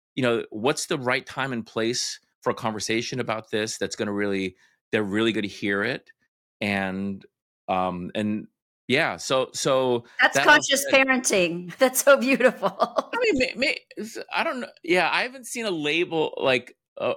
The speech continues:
Speaker 1: a version of, you know, any kind of labeled style that, that I necessarily relate to that much either.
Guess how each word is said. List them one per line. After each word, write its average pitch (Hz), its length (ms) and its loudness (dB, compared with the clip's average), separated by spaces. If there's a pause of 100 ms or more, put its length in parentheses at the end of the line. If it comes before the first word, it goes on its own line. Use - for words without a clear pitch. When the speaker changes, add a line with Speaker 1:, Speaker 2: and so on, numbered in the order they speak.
Speaker 1:
a 123 80 2
version 123 400 2
of, 107 300 -2
you 117 60 -2
know, 110 80 2
any 117 180 0
kind 117 120 -2
of 113 80 2
labeled 101 440 0
style 92 760 -2
that, 87 260 -2
that 92 180 -2
I 90 80 0
necessarily 92 460 -6
relate 85 420 -4
to 82 460 -4
that 90 220 -2
much 76 300 -10
either. 85 520 -6